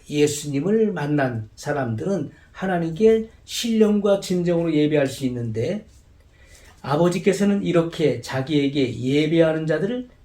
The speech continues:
찾으시느니라. 이 예배라고 하는 것은 여러 가지 의미예요. 우리가 봉사, 이 서비스, 서비스입니다.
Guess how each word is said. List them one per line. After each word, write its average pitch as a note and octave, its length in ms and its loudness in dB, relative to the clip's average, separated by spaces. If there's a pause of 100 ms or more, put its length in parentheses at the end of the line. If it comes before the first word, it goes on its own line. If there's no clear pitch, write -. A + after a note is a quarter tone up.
찾으시느니라. B2+ 1300 -8
이 D3 240 -4
예배라고 D3 380 2
하는 C3+ 140 -2
것은 B2+ 400 -4 (400)
여러 C#3+ 320 4
가지 C3+ 280 -2
의미예요. A#2+ 800 -6
우리가 B2+ 320 -4
봉사, B2 720 -4 (300)
이 B2 80 -10
서비스, F#3 680 -6 (300)
서비스입니다. D#3 1000 -8